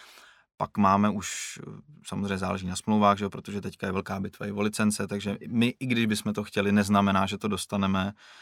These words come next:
A když to dostaneme, neznamená, že to budeme chtít za tu cenu, kterou nám nabízí ten jako knižní nakladatel, posléze majitel práv. Eh, takže to jsou takový různý aspekty, který zohledňujeme.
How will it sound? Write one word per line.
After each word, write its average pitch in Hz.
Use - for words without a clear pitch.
A 110
když 104
to 110
dostaneme, 101
neznamená, 98
že 98
to 104
budeme 98
chtít 98
za 95
tu 101
cenu, 95
kterou 95
nám 98
nabízí 95
ten 104
jako 101
knižní 101
nakladatel, 98
posléze 98
majitel 95
práv. 92
Eh, 92
takže 101
to 127
jsou 139
takový 120
různý 117
aspekty, -
který 120
zohledňujeme. 107